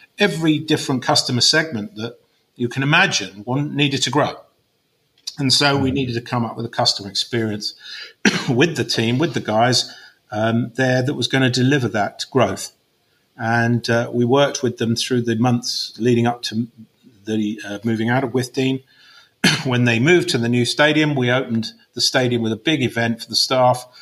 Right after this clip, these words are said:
Speaker 1: where we had three hundred staff in, enjoying all the hospitality suites and doing workshops and playing games in all the hospitality suites. But all of these games and all of this fun had a message. And the message was: What are our values? What is our vision for the customer experience?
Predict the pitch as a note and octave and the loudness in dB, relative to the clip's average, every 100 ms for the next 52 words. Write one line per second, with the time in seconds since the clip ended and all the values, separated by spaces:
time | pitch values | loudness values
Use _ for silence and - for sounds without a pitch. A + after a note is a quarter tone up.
0 | - - - - A2+ A2+ A2+ - C3+ B2 | -20 -20 -20 -6 -2 0 -2 2 2 2
1 | A#2 A2 G#2+ - - A#2 A#2 - - - | 0 -2 -2 -4 2 4 4 0 -10 -20
2 | - - G#2+ A2 - G2+ G2+ G#2 A#2+ A2+ | -20 -8 -4 -4 -6 -10 -6 0 2 4
3 | A#2+ B2+ A2 B2+ - - A#2 A#2 - - | 2 2 0 -4 -6 -2 0 0 -2 -2
4 | - A#2 A#2 - G#2 G#2 G2 A2 A#2+ - | 0 0 0 -2 -4 -6 -4 -2 -2 -2
5 | - A2+ - - F#2+ F#2+ - - - A#2+ | -6 -4 -4 -6 -8 -16 -20 -20 -4 0
6 | A2+ A#2+ B2 A#2+ A2 G#2 B2 A#2 C#3+ - | 2 4 6 6 4 0 -2 -2 -4 -4
7 | A#2+ A2 A#2 - A#2+ A#2 - C3+ - - | -4 -2 -4 -2 -2 -2 -4 -8 -10 -20
8 | - - - A3 G#3 D3+ B2+ D#3+ D3+ D3 | -20 -20 -2 2 4 4 2 4 4 4
9 | B2+ C#3 D#3 C3 C3 - C3 A2 A#2 A#2 | 2 2 0 2 0 2 2 2 0 0
10 | A2+ - G2+ - G2 G#2+ B2+ B2 G#2+ - | 0 -2 -6 -10 -8 -2 0 0 -2 -2
11 | G#2+ G#2 - _ _ _ _ _ _ - | -4 -4 -6 _ _ _ _ _ _ -4
12 | C#3+ C3+ G#2 G#2 A2+ A2 G#2+ G#2 - - | 0 2 2 2 2 2 0 -2 -4 -8
13 | _ _ - C3+ A#2+ A2+ G2+ A2+ G2+ G#2 | _ _ -2 0 2 2 0 -2 -2 -4
14 | - G#2 - - - G#2+ - G#2+ G#2 G#2 | -6 -6 -2 -2 -2 -6 -6 -6 -4 -2
15 | G#2 | -4